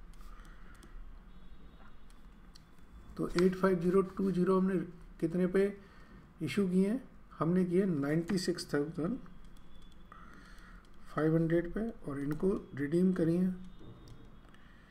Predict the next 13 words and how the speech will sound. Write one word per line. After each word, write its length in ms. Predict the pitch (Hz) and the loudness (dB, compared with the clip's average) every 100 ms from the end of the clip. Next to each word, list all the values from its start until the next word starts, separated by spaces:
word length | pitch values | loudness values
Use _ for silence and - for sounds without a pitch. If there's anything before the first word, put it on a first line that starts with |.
| - - - - - - - - - - - - | -20 -20 -16 -16 -14 -16 -16 -18 -18 -18 -18 2
सेवन 340 | 160 165 185 | 4 6 4
वन 240 | 180 175 233 - - - - | 4 4 0 -6 -18 -20 -6
थ्री 140 | 156 160 | 0 2
टू 180 | 151 127 | 2 0
ज़ीरो 240 | 104 104 - | -2 -4 -10
पर। 140 | - - - - - - - - - - - - - - - - - - - - - | -12 -12 -16 -16 -16 -16 -16 -16 -16 -16 -18 -18 -16 -18 -18 -18 -18 -16 -18 -16 -12
So, 340 | - 190 240 277 - - - - - - - - - - - - - - - - - - - - - - - - | 2 4 4 0 -8 -16 -16 -16 -18 -20 -20 -18 -16 -16 -18 -18 -16 -16 -16 -18 -16 -18 -18 -18 -18 -20 -16 -4
हमारा 300 | 156 160 190 | 2 6 6
जो 120 | 202 202 | 4 2
profit 360 | 165 156 208 185 | 2 4 2 2
हो 80 | 160 | 2
रहा 160 | 117 | 2
है 100 | 117 | 0